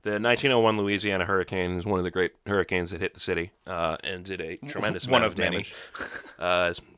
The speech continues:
Speaker 1: just storm surges went over the levees and collapsed them and flooded the streets, and, and ninety mile an hour winds buffeted the city. Um, and,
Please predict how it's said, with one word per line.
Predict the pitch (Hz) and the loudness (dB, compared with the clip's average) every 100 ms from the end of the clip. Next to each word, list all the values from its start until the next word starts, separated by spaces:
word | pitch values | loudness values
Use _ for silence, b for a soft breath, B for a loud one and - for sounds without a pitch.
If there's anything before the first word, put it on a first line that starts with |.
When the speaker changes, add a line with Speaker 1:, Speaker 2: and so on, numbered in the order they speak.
| - | -12
Speaker 1:
just | 87 - - - | -8 -8 -8 -8
storm | - 95 90 | -2 0 0
surges | 87 95 87 92 101 | 0 0 0 -2 -4
went | 90 | -2
over | 87 90 | -2 -4
the | 90 | -2
levees | 87 90 87 92 | 0 0 -4 -6
and | 85 | -4
collapsed | 98 85 85 - - | 2 4 4 -2 -6
them | 85 82 | -6 -8
and | 82 85 b b b b b | -12 -16 b b b b b
flooded | - 107 92 90 | 0 2 2 0
the | |
streets, | - - 87 85 - - | -6 0 0 0 -4 -8
and, | 87 85 87 85 | -6 -6 -6 -6
and | 85 85 85 87 | -6 -6 -8 -6
ninety | 98 92 92 | -2 0 0
mile | 90 85 85 | 2 4 4
an | |
hour | 85 85 | 2 2
winds | 87 82 82 - | 0 -2 -2 -2
buffeted | - - 95 87 | 2 2 2 0
the | 90 | -2
city. | 95 85 B B B B B - | -2 -2 B B B B B -10
Um, | 98 101 98 98 98 - | -2 2 2 2 -2 -4
and, | 101 104 98 98 95 | 0 2 2 0 0